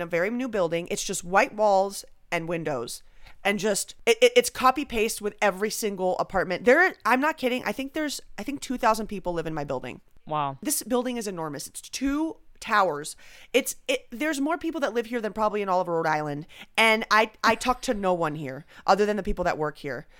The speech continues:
Speaker 1: Like, the people that work at my gym and the people that work in my lobby, those are my friends. I don't know anyone else that lives in this building. It's like this comfort zone, I feel, of this contrast of the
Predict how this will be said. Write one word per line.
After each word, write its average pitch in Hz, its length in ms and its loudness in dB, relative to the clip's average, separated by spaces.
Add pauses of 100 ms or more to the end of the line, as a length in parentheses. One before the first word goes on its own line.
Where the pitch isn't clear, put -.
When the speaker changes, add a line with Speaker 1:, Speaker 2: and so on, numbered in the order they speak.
(140)
Speaker 1:
Like, 190 200 2
the 208 60 -4
people 220 200 -4
that 220 100 2
work 214 120 -4
at 220 60 -4
my 196 80 -2
gym 240 220 2
and 233 100 -4
the 190 40 -8
people 190 200 -6
that 185 100 0
work 175 140 -4
in 185 80 -6
my 175 320 -2
lobby, 226 320 4 (200)
those 208 180 0
are - 20 -2
my 190 100 0
friends. 254 440 0
I 190 80 4
don't 185 160 0
know 175 200 -6
anyone 240 380 0
else 214 160 -2
that 214 160 -2 (180)
lives 180 200 -4
in 170 80 -8
this 160 100 -8
building. 156 380 -8 (180)
It's 262 220 2
like 277 220 2
this - 280 -4 (140)
comfort 294 400 0
zone, 185 240 0
I 170 100 -4
feel, 151 460 -8 (400)
of 196 240 6 (120)
this 208 220 -2
contrast 240 640 0
of 180 160 0
the 196 180 -10